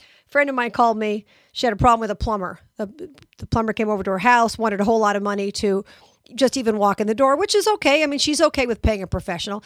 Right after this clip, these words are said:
But then she wanted him to look at something else while he was in the house, and he wanted to charge her an additional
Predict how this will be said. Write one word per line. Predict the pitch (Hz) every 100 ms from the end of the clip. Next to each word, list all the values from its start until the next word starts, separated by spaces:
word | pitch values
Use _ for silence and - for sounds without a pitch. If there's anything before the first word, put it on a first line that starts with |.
| - -
But | 285
then | 359 370
she | -
wanted | 320 330 302
him | 254
to |
look | 277 277
at | 220
something | 285 277 277 240
else | 226 254 -
while | - 226 240
he | 247
was | 240 226
in | 208
the |
house, | 185 226 294 -
and | - 240
he | 262
wanted | 262 269
to | 220
charge | - 247 247
her | 254
an | 214
additional | 208 226 240 226